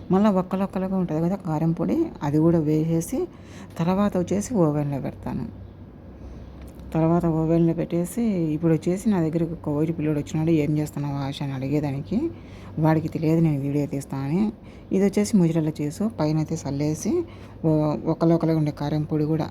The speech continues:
లైట్గా, ఎక్కువ లేకుండా, ఎందుకంటే కువైట్ వాళ్ళు కారం ఎక్కువ తినారు తెలుసు కదా. ఇప్పుడు తీసుకుపోయి దీన్ని అయితే కానీ నేను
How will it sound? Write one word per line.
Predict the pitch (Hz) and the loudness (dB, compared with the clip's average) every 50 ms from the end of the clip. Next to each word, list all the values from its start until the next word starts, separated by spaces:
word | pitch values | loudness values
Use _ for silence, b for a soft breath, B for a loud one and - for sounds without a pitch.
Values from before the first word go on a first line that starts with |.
| - | -2
లైట్గా, | 156 160 175 196 226 214 226 196 175 | 0 2 4 4 4 2 2 0 0
ఎక్కువ | 147 147 151 151 - - 220 220 | 2 2 0 -2 -2 -2 -2 0
లేకుండా, | 196 175 160 151 151 156 156 151 151 147 | 2 2 2 0 0 -2 -2 -2 0 0
ఎందుకంటే | 156 160 170 165 170 165 | 2 2 2 2 2 2
కువైట్ | - - 165 147 151 156 - 160 | 0 0 -2 0 0 2 2 2
వాళ్ళు | 160 160 156 170 190 190 190 - - | 2 2 2 2 0 -2 -2 -4 -2
కారం | 147 147 156 147 147 | -2 0 0 0 -2
ఎక్కువ | 139 - - 147 | -2 -4 -6 -6
తినారు | - - 139 139 139 | -4 -4 -4 -4 -4
తెలుసు | - 139 139 - - | -6 -8 -8 -8 -6
కదా. | 175 156 196 220 247 - B B B B B B B B B 190 170 B | -4 -2 -2 -2 -4 -6 B B B B B B B B B -6 -4 B
ఇప్పుడు | 175 - 208 196 | -2 0 0 0
తీసుకుపోయి | - 202 202 202 - 190 190 196 202 208 | 0 0 0 -2 -2 -4 -2 0 0 0
దీన్ని | 208 185 170 170 | 2 4 4 4
అయితే | 160 156 - 165 160 | 4 2 2 0 0
కానీ | 160 165 170 170 | 2 2 4 4
నేను | 165 160 156 151 | 4 4 2 0